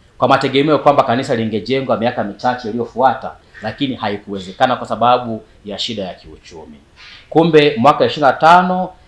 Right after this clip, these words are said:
jengo ambalo lilikuwepo ni hili. Miaka mitatu baadaye ndio yakaongezwa majengo mawili, upande huu wa kulia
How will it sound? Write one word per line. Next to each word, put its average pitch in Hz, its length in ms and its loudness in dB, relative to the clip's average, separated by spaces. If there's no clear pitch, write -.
jengo 143 300 4
ambalo 127 240 2
lilikuwepo 117 460 0
ni 92 120 -8
hili. 98 360 -12
Miaka 226 340 6
mitatu 196 420 2
baadaye 147 840 4
ndio 180 340 6
yakaongezwa 139 580 4
majengo 135 400 2
mawili, 113 360 0
upande 180 360 0
huu 180 160 -2
wa 160 140 2
kulia 185 520 -2